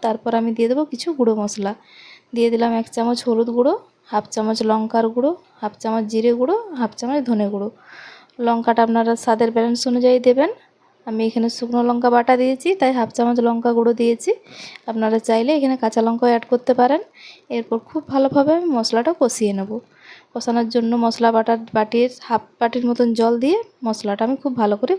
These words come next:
কষিয়ে নিচ্ছি। মশলা ভা-, যত ভালোভাবে কষাবেন, রান্নার স্বাদ কিন্তু তত ভালোভাবে আসবে। এরপর দিয়ে দিলাম পরিমাণ মতো লবণ। দেখুন, মশলাটা কষানো হয়ে গেছে, খুব সুন্দর একটা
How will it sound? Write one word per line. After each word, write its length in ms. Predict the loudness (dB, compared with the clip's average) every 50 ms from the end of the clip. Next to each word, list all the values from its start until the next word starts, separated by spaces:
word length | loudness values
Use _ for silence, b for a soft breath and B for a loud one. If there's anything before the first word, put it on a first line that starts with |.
| -2
কষিয়ে 320 | -2 -4 -2 -2 -4 -4 -2
নিচ্ছি। 360 | -4 -4 -6 -10 -10 -10 -10 -10 -12 B B B B B B B B B B B B B B B B B _ -4
মশলা 300 | -2 -2 0 2 2 2
ভা-, 180 | 2 2 2 2
যত 160 | 0 2 2 2
ভালোভাবে 460 | 2 4 2 2 2 2 2 2 4 4
কষাবেন, 400 | 4 2 2 2 0 0 0 -2 -2 -2
রান্নার 300 | -2 0 0 -2 -2 -4
স্বাদ 240 | -4 -2 0 0 0
কিন্তু 260 | 0 -2 0 0 0
তত 220 | 0 0 0 0 2 2
ভালোভাবে 460 | 2 2 2 2 2 2 2 2 2
আসবে। 340 | 2 0 0 -2 -2 -2 -2 -2 -4 B B B B B B B
এরপর 260 | -4 -4 -2 0 -2
দিয়ে 220 | 0 0 0 0 2
দিলাম 200 | 2 0 0 -2 0
পরিমাণ 360 | 0 0 0 0 0 0 0 0
মতো 220 | -2 -2 0 2 2
লবণ। 340 | 4 4 2 2 0 -2 -4 -6 -10 _ -8
দেখুন, 220 | -6 -4 -2 -2 -2
মশলাটা 400 | -2 -4 -4 -4 -4 -2 -2 -2 0
কষানো 320 | -2 -2 0 0 0 0 2
হয়ে 220 | 2 2 2 2 2
গেছে, 280 | 0 -2 -2 -2 -2 -4 -4 B B B B B B B
খুব 160 | _ -10 -10 -8
সুন্দর 360 | -4 -2 0 0 2 2 2
একটা 260 | 2 0 0 0 0